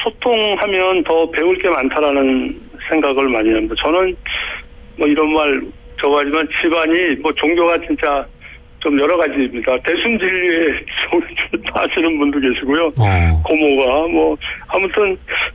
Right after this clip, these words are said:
Speaker 1: 그런데 하여간 종국의 목표는 어찌됐든 같은 것 아닌가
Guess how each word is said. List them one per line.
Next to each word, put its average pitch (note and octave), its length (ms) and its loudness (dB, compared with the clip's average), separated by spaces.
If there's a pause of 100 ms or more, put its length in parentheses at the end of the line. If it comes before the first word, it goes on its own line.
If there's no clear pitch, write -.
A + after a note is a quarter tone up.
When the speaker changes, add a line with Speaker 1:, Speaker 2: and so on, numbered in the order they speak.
Speaker 1:
그런데 G#3 560 0 (260)
하여간 G3 500 0
종국의 G#3 380 0
목표는 E3 800 0 (560)
어찌됐든 E3+ 500 -2
같은 F3 360 0
것 E3 160 0
아닌가 A#2 680 0